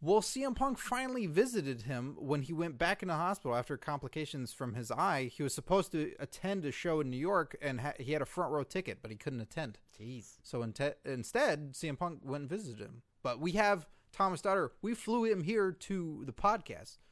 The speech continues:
Speaker 1: So he's here.
Speaker 2: Jeez, I hope he's cleared to travel.
Speaker 1: <laughs> Why?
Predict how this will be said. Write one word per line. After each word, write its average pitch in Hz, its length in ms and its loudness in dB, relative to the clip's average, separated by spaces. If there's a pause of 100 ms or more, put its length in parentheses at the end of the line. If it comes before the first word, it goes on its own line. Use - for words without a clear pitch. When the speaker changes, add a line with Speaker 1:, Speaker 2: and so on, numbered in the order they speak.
(100)
Speaker 1:
So 180 100 -2
he's 220 120 0
here. 180 340 2 (920)
Speaker 2:
Jeez, 165 220 -4
I 117 40 -10
hope 180 180 -6
he's 139 160 -8
cleared 165 260 -6
to 131 60 -10
travel. 139 480 -10 (320)
Speaker 1:
<laughs> - 220 -20 (260)
Why? 160 320 0